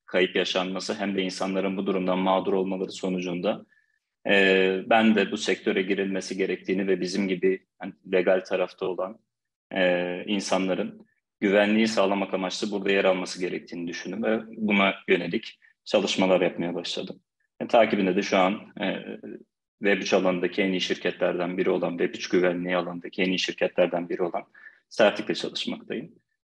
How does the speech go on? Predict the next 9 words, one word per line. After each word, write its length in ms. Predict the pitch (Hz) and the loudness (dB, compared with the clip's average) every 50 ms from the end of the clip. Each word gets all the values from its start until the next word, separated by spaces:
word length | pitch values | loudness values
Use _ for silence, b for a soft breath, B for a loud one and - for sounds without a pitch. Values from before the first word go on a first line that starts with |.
| _ - | _ 0
Mevcut 240 | 127 127 123 127 123 | 4 4 6 6 4
şirketimdeki 720 | - - 127 110 - 110 110 110 107 110 107 107 - - | 4 4 2 4 4 2 4 4 4 4 2 2 0 0
pozisyonum 460 | 110 101 101 - - 104 98 98 95 | 0 -2 -2 -2 -2 -2 0 0 0
Security 440 | - - 98 - - 113 113 - 139 | -2 -2 -2 0 0 -2 0 2 2
Engineer. 560 | 131 127 127 131 131 127 127 127 127 - - _ _ _ _ _ _ _ _ - | 2 2 2 2 2 2 0 0 -2 -6 -12 _ _ _ _ _ _ _ _ -6
E, 300 | - 107 101 98 98 104 | -2 0 0 0 0 0
genel 300 | 113 120 117 117 113 104 | 2 4 4 4 4 4
olarak, 540 | 98 92 95 98 110 110 - - - - - - | 4 2 2 2 2 2 0 -4 -16 -16 -10 -8
e, 340 | 95 90 92 90 - - | -6 -6 -6 -6 -6 -8